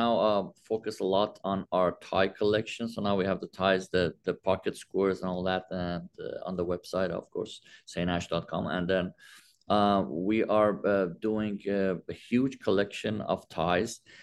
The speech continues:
Um, I actually went, uh, I had a meeting with my suppliers because my ties are coming from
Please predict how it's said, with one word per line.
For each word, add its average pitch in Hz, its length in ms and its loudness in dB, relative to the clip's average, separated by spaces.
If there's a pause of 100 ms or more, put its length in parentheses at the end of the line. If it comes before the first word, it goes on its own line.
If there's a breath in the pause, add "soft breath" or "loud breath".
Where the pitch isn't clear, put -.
(200 loud breath)
Um, 98 260 2 (260)
I 101 100 4
actually 101 280 2 (140)
went, 101 200 2 (220)
uh, 87 260 2 (160)
I 87 160 -4
had 110 80 4
a 98 140 2
meeting 101 260 0
with 92 160 0
my 95 60 -2 (120)
suppliers 95 400 4
because 98 220 -2
my 98 180 0 (120)
ties 107 220 2
are 92 160 -6
coming 95 240 -4
from 92 120 -2